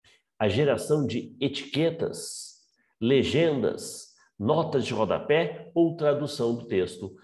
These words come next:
Então, estamos falando de criação de uma espécie de uma mala direta, onde eu vou criar um documento personalizado. Então, eu posso, por exemplo, gerar etiquetas de endereçamento.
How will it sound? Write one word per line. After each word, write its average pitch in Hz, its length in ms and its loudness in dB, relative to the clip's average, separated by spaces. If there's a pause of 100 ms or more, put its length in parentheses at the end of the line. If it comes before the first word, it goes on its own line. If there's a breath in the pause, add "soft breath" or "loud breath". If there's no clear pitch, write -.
(140 loud breath)
Então, 131 240 2
estamos 131 400 0
falando 160 580 4
de 117 640 0
criação 117 720 0
de 147 100 -2
uma 143 160 2
espécie 123 360 -2
de - 40 -6
uma 107 100 0
mala 92 380 0
direta, 113 640 -2 (380 loud breath)
onde 143 300 2
eu 139 60 0
vou 135 120 0
criar 123 180 0
um 117 100 0
documento 107 480 -2
personalizado. 139 1080 0 (220 loud breath)
Então, 359 300 8
eu 170 120 4
posso, 123 360 4
por 139 140 2
exemplo, 113 220 0
gerar 131 420 0
etiquetas 139 960 2
de 147 340 -2
endereçamento. 143 1500 2